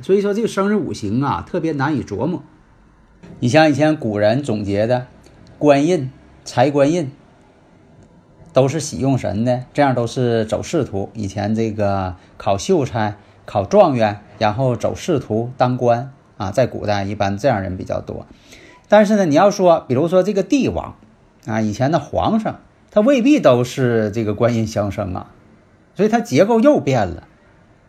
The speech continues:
所以呢，要充分理解，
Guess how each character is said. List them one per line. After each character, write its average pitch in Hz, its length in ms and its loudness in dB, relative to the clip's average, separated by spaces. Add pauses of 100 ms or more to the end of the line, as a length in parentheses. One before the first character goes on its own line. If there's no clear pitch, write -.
(540)
所 - 140 2
以 175 140 6
呢， 131 160 2
要 135 480 2
充 190 400 0
分 175 260 0
理 95 220 -4
解， - 320 -10